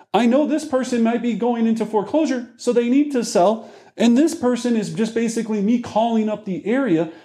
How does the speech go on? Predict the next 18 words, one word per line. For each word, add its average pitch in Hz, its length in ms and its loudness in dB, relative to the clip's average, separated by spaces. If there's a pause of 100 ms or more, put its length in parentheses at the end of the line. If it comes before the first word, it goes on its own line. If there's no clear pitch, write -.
(120)
because 196 400 0
I 208 180 0
have 208 240 2
a 165 60 0
buyer 160 600 0 (180)
for - 140 2
your 180 360 4
home 156 540 0
and 160 100 2
I 165 40 4
have 151 120 -2
call 233 260 2
technology 143 540 0
to 139 60 2
help 151 160 0
me 131 100 0
do 233 220 2
that. 156 280 -2